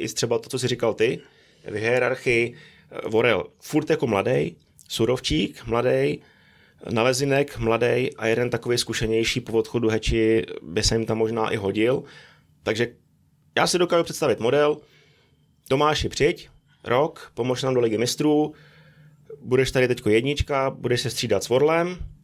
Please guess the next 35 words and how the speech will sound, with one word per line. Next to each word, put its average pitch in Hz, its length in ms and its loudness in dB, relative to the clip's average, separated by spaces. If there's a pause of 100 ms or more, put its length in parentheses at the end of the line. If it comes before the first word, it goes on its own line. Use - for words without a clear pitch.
(540)
a 117 360 0
příští - 320 -4
rok 107 200 2
třeba, 120 460 0
když 127 140 -8
ukáže 120 360 0
Vorel, 113 300 2
že 117 80 -2
na 117 100 2
to 113 120 -2
má, 107 380 0 (340)
tak - 240 -6
on 120 160 2
bude 123 180 2
ta 107 120 -2
jednička 127 540 0
a - 160 -6
ty - 120 -4
mu 113 120 0
budeš 113 200 2
kryt 110 220 2
záda, 110 460 2 (340)
už - 440 0 (100)
ti 120 100 0
není 107 460 0 (100)
dvacet 110 340 -4
pět, 135 380 2 (640)
tak, 110 360 0
eh, - 20 4 (1200)
to 120 100 -4
zkusit 120 220 -6
třeba 110 240 0
nějak 107 180 -2
takhle 98 220 -4
uhrát. 92 340 -4